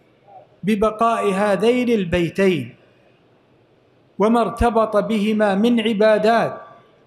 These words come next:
سيكون هذا المكان والمدينة النبوية منارة لأهل الإسلام يأرز إليها الدين.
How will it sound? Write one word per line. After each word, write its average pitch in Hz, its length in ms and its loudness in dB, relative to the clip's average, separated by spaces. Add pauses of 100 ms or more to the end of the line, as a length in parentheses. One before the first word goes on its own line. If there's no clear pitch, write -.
(720)
سيكون 196 960 -2 (440)
هذا 185 360 -2
المكان 165 800 -4 (180)
والمدينة 214 800 -2
النبوية 180 800 -4
منارة 170 920 -2 (500)
لأهل 175 400 -2
الإسلام 143 600 -8 (540)
يأرز 220 520 0
إليها 190 500 0
الدين. 127 400 -8